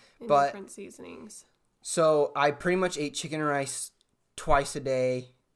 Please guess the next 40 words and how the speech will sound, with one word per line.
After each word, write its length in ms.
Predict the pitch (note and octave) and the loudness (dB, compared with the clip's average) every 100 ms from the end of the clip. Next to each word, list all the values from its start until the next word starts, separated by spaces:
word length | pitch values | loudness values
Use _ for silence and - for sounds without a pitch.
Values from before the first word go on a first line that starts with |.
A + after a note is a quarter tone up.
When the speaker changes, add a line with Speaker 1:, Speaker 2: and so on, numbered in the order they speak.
| _ _ _ _ _ _ | _ _ _ _ _ _
Speaker 2:
for 520 | - C#3 C3 B2+ - - | -6 -2 0 -2 -6 -12
the 80 | C#3 | -6
first 360 | - C3+ B2+ | -2 -2 -4
thirty 240 | D3 C3+ B2+ | -6 -4 -2
days, 440 | B2+ B2 A#2 A2+ - - | -2 -2 -2 -8 -12 -10
and 340 | C3+ B2+ B2 - | -8 -8 -8 -8
probably 280 | - F3 A3+ | 2 4 4
within 280 | A#3+ A3+ F#3 | -2 -2 -2
a 80 | C3+ | -2
week, 540 | B2 C#3+ B2 - - _ _ _ - | -2 -4 -6 -8 -20 _ _ _ -14
Speaker 1:
You 120 | A#3+ | -12
felt 280 | A#3 A3 G#3 | -10 -12 -12
better. 120 | B3+ | -4
Speaker 2:
I 80 | C#3+ | -4
f-, 260 | D3 - - | -4 -8 -16
started 400 | - D#3+ C#3+ C3 | -2 2 2 0
noticing 440 | C3 A#2+ - A#2 | -4 -4 -6 -8
a 40 | G2 | -10
difference. 500 | F2+ - C2 - - | -14 -18 -20 -20 -14
Speaker 1:
Yeah. 300 | A3+ G#3+ G3 - _ - | -12 -10 -14 -18 _ -6
Speaker 2:
And 220 | C3+ C3 | -4 -2
then 420 | C3+ C3 C3 B2+ - | -2 -2 -2 -4 -8
two 220 | - F3+ | -2 0
weeks, 480 | D#3 D3 C3+ - - - | 2 0 -2 -10 -12 -8
it 160 | C3 | -8
was, 240 | B2 B2+ A#2+ | -6 -8 -6
like, 280 | A#2+ A#2+ - - | -6 -6 -14 -20
v-, 340 | D3 B2+ C3 - - | -20 -18 -18 -18 -4
vast 440 | D3+ D3 C3+ - | 0 2 0 -4
improvements. 720 | C3+ A#2+ B2+ A2+ G2 E2+ - - | -8 -8 -8 -10 -12 -16 -14 -10
And 120 | C3+ | -4
by 140 | C3 | -2
the 100 | C3 | 0
end 100 | D#3 E3+ | 0 0
of 60 | |
the 80 | D#3 | 0
thirty 320 | D#3 D3+ C3+ | 0 -2 -2
days, 460 | C3+ C3+ B2 A#2 - | -2 0 0 -4 -8
it 180 | C3 A#2 | -8 -6
was, 320 | B2 A2+ | -6 -6